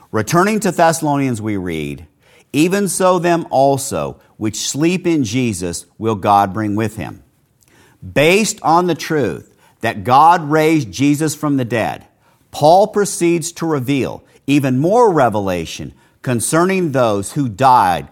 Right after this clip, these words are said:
while trusting in Christ while on this earth. It is that at Jesus' return, God will bring the souls of the saved from heaven with him. Pool on this verse. Will God bring with him?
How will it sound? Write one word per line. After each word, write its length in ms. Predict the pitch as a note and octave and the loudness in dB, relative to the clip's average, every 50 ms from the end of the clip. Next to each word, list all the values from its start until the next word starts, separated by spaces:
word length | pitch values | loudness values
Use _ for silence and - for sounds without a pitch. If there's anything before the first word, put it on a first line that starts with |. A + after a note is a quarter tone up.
| _ _ _ | _ _ _
while 220 | G2+ G#2+ G#2 G2 | -2 0 0 0
trusting 500 | G2 - - A#2+ G#2 F#2+ - G#2 F2+ F2 | 0 0 -2 -2 -2 -2 -4 -6 -6 -6
in 240 | - G2+ D3+ F3 E3+ | -4 -2 -2 -2 -2
Christ 520 | - - D3+ C3+ B2 A#2+ A#2 A#2 A2+ - - _ | -2 0 2 2 4 4 2 0 -2 -6 -14 _
while 320 | - F#2 F#2+ F#2 F2+ F2 | -4 0 2 2 2 2
on 220 | E2+ F2 E2+ E2 E2+ | 0 -2 -4 -4 -6
this 160 | F2 F2 - | -8 -8 -6
earth. 380 | G2 F#2 E2+ B1+ - - _ _ _ _ _ _ _ _ _ _ _ _ _ - - _ _ | -6 -6 -6 -8 -10 -14 _ _ _ _ _ _ _ _ _ _ _ _ _ -20 -20 _ _
It 140 | - B2+ B2+ | 0 2 2
is 280 | D#3 F#3+ A3 G#3 D#3 A#2 | 4 4 4 2 0 0
that 440 | A2 F#2 D2 A#1+ - - - - - _ _ _ - | -2 -2 -2 -4 -6 -8 -14 -20 -20 _ _ _ -2
at 200 | A#2 A#2 F2 F2 | -2 -2 -2 -2
Jesus' 580 | F2+ G#2+ C#3 E3 F3+ E3+ F#3 F3+ F#3+ F#3+ F3+ F3 | -2 0 0 0 0 0 -2 -4 -2 -4 -4 -4
return, 720 | F3 E3+ - - - D#3+ D3 B2+ G#2+ F#2 D#2+ D2 - - _ _ _ _ - F#2+ | -4 -6 -6 -6 -4 -4 -2 -2 -2 -2 -4 -8 -12 -16 _ _ _ _ -12 -4
God 380 | G2+ B2 C3+ C#3+ D#3 F3 F3+ D#3 | 2 4 6 6 6 6 4 2
will 140 | D3+ C#3 | 0 -2
bring 280 | A2 G#2 B2+ A#2+ A2+ G#2+ | 0 0 0 0 0 -2
the 80 | F#2+ F2+ | -4 -6
souls 580 | - - - C3 C3+ C#3+ D3 D#3+ E3 D#3 D3+ - | -8 -6 -4 -2 0 0 0 0 0 -2 -4 -6
of 220 | - C3+ C#3 C3+ | -6 -6 -4 -4
the 80 | C#3 C3 | -4 -6
saved 580 | - - - C#3 A#2+ G2+ F2+ E2+ D#2 C#2 - _ _ _ _ _ | -4 -4 -4 -2 -2 -2 -2 -4 -6 -8 -12 _ _ _ _ _
from 380 | _ _ - - C3+ C3 C3 A#2+ | _ _ 0 2 4 4 4 2
heaven 440 | A2+ G#2+ F#2 F2+ D#2+ F2+ F2+ F#2 F2+ - | 0 0 -2 -2 -2 -6 -10 -10 -12 -12
with 300 | - F#2+ G#2 G2+ - - | -6 -4 -4 -4 -4 -6
him. 260 | - D2+ C2 A#1+ A1+ _ _ _ _ _ _ _ _ _ _ _ _ _ _ _ _ _ _ _ _ | -10 -14 -14 -14 -18 _ _ _ _ _ _ _ _ _ _ _ _ _ _ _ _ _ _ _ _
Pool 280 | - F3+ F#3 F3+ E3+ D3+ | 0 2 4 4 4 4
on 200 | C3+ A#2+ G#2+ G2+ | 4 4 2 0
this 180 | F#2 E2+ - | -2 -6 -8
verse. 500 | - - F2+ D#2 C2+ - - - - - - _ _ _ _ _ _ _ _ _ _ _ _ _ | -8 -8 -8 -8 -8 -10 -12 -14 -16 -16 -20 _ _ _ _ _ _ _ _ _ _ _ _ _
Will 460 | - D#2 F2+ A2 C#3 D#3 E3+ F3+ F3+ D#3+ | -14 -6 -2 0 2 4 4 4 2 0
God 440 | A#2+ C#3 C#3+ D3 D3 D3 D3 C#3 | 0 2 4 6 6 6 4 2
bring 240 | B2 C#3+ D3 C#3 B2 | 0 -2 -2 0 0
with 240 | A2+ A#2+ B2 A#2 - | 0 0 0 0 -2
him? 240 | A2+ F2 C2 - | -4 -8 -8 -8